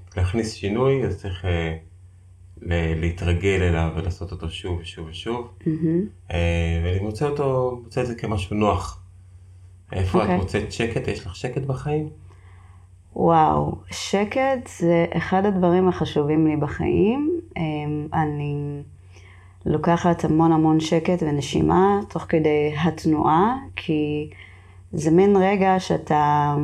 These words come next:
Speaker 2: אה, מתחבר לעצמך, מתחבר לכוחות הפנימיים שלך. אמ, וזה, זה לא שקט, אה, אתה יודע, חד משמעי, זה שקט שיש לו,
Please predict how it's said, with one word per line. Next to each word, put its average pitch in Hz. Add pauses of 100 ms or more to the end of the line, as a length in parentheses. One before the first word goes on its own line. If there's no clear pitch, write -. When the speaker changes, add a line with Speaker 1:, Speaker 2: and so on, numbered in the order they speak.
(1400)
Speaker 2:
אה, 147
מתחבר 147
לעצמך, 208 (240)
מתחבר 156
לכוחות 165
הפנימיים 165
שלך. 165 (920)
אמ, 151 (1080)
וזה, 151
זה 156
לא 226
שקט, 202
אה, 175
אתה 165
יודע, 170
חד 160
משמעי, 151
זה 147
שקט 220
שיש 202
לו, 202